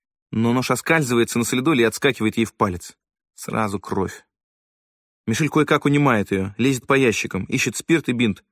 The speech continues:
У деда точно было. «Мишель! Мишель! Что случилось?»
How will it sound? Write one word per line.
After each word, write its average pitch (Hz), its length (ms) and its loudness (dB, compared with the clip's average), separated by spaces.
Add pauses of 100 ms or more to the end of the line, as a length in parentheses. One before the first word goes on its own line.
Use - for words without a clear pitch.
(200)
У 123 60 -4
деда 123 220 -2
точно 139 300 0
было. 98 340 -2 (1000)
«Мишель! 226 800 2 (460)
Мишель! 208 720 0 (360)
Что 226 280 2
случилось?» 247 960 0